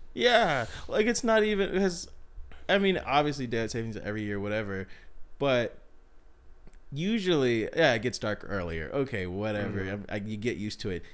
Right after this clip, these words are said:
Speaker 1: Nowadays, it's, it's three P M and I can't see. I, my lights are on,
Speaker 2: <laughs>
Speaker 1: <laughs> like, while I'm driving. I don't.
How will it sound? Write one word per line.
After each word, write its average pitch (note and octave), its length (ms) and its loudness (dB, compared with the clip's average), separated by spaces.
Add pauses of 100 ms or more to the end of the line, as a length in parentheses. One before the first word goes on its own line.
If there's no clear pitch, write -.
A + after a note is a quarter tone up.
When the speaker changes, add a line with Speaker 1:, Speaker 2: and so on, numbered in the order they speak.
(100)
Speaker 1:
Nowadays, C#3+ 680 4
it's, E3 280 0
it's D#3 280 0
three D#3+ 280 2
P D3 240 2
M D#3 160 6
and B2 100 0
I C3 80 2
can't C3 320 -2
see. C3+ 380 -2
I, B2+ 220 4
my C3 160 2
lights C#3 320 4
are A#2+ 80 2
on, G#2+ 260 4
Speaker 2:
<laughs> C#4+ 340 10 (260)
Speaker 1:
<laughs> G3 340 8
like, D#3+ 280 10
while D3 160 6
I'm C3+ 120 0
driving. C3 500 4
I A#2+ 60 2
don't. B2+ 280 0